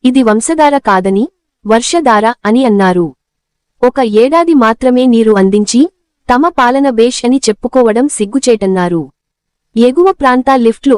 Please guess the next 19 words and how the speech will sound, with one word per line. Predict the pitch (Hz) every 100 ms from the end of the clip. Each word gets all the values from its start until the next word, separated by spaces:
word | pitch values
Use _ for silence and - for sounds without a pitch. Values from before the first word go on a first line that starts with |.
| 202
అపగలిగే | 226 247 247 247 240
దమ్ము | 202 220 247 208
ఉంటేనే | 196 202 196 285 _ _ _
శివారు | - 254 294 349
ప్రాంతాలకు | 349 262 247 240 226 220 240
నీరు | 220 214 208 196
అందుతుందని | 233 277 254 220 247
అన్నారు. | 196 190 180 175 135 _ _ _ -
అదే | 233 311
విధంగా | 285 240 277 311 320
రైతాంగానికి | 220 226 262 262 247 233 240
కావాల్సిన | - 202 233 262 262 233
ఎరువులు | 196 196 233 302 294
అందడం | 214 214 233 233
లేదని, | 202 180 185 196 359 _ _ _ 208
వైసీపీ | 226 277 370 349 -
చెందిన | 240 262 269
రైతులకు | 214 202 269 277 247
కాని, | 220 190 185